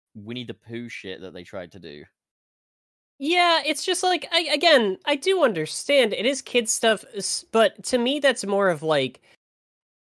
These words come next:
Speaker 2: that, that should have limits on, like, uh, the sort of, um, on sort of degrees at, at what you can do and what you can't do.
Speaker 1: Yeah, because, like, it's
Speaker 2: Um,
Speaker 1: ridiculous. Like, they could have had, like, you know,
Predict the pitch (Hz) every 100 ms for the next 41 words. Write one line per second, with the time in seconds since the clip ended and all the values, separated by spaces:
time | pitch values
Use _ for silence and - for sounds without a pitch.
0 | _ 180 202 202 190 202 - 202 160 170
1 | 156 160 160 156 165 147 139 127 113 127
2 | 131 123 113 117 117 139 127 156 147 135
3 | 120 123 120 113 110 110 110 - _ -
4 | 147 139 - 156 165 160 151 139 156 160
5 | 160 151 156 156 151 151 151 160 151 139
6 | 147 151 147 139 143 147 135 139 151 151
7 | - - - 381 330 156 151 147 269 262
8 | 262 208 349 359 339 - 208 208 269 226
9 | 220 196 131 120 - 165 123 110